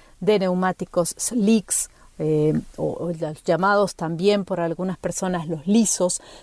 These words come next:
se les entregan apenas once. Tres de estos compuestos o de estos juegos de neumáticos serán duros, cuatro serán medios y cuatro serán los conocidos como suaves o blandos.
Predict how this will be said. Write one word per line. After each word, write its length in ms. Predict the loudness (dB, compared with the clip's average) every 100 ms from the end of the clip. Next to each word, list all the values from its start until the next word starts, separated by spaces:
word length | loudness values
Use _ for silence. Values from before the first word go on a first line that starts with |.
| -2
se 100 | 0
les 180 | 2
entregan 460 | 0 0 2 4 2
apenas 500 | 0 0 0 -2 -4
once. 520 | 0 2 2 -4 -6 -10 _ _ _ _
Tres 440 | 2 6 6 4 -2
de 260 | -2 0
estos 300 | 0 -2 -6
compuestos 800 | -2 -4 0 -2 -2 -6 -4 -4
o 180 | -6 -8
de 100 | -6
estos 240 | -6 -4 -6
juegos 380 | 0 0 2
de 80 | -2
neumáticos 560 | -2 -2 -2 -4 -6 -4
serán 400 | -2 -2 -2 0
duros, 440 | 2 4 2 0 -12 -20 _ -4
cuatro 480 | 0 2 0 -4
serán 420 | -6 -4 -4 -2 0
medios 540 | 0 2 2 0 -2 _ -8
y 160 | -8 _
cuatro 480 | 0 2 2 -4 -8
serán 500 | -4 0 0 0 -4 -4
los 200 | -4 -2
conocidos 720 | -2 0 -2 -2 0 -2 -4
como 340 | 0 0 2
suaves 640 | -4 -2 2 2 0 -2 -4
o 300 | 0 2 0 -2
blandos. 800 | 2 4 4 2 -4 -6 -4